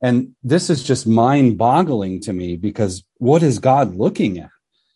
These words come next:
Is he looking at the ten thousand who were possibly going to be murdered? Or is he looking at the ten thousand who were, in fact, murdered?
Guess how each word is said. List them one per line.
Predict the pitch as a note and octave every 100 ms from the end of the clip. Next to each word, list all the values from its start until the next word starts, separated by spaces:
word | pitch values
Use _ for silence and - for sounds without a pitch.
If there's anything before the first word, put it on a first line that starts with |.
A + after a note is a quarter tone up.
| _ -
Is | A2
he | C3+
looking | A#2 C3+ D3+ C3+
at | B2+ G#2
the | A2
ten | C3 B2+
thousand | A#2 A2+ B2 A2 A2
who | A2+ A2 A2 G#2+ _
were | G2+ A2+
possibly | - B2 B2+ C3+ A2+ G#2
going | A2 B2
to | C#3 D#3
be | E3
murdered? | E3 E3+ F#3 G3 - _ _ _
Or | A#2 A#2+ C3 -
is | B2 A2
he | A#2
looking | B2 C3 A#2+
at | A2+ G2+ - _
the | A2+
ten | A#2+ C3+ A2+
thousand | A#2+ A2 A2+ G#2
who | G#2 A2+ G2+ F#2 _
were, | G2+ C3 C3
in | G#2+ G2+
fact, | G#2+ F2 F2+ _ _ _ _ _ _
murdered? | A#2 A2 F2 D2+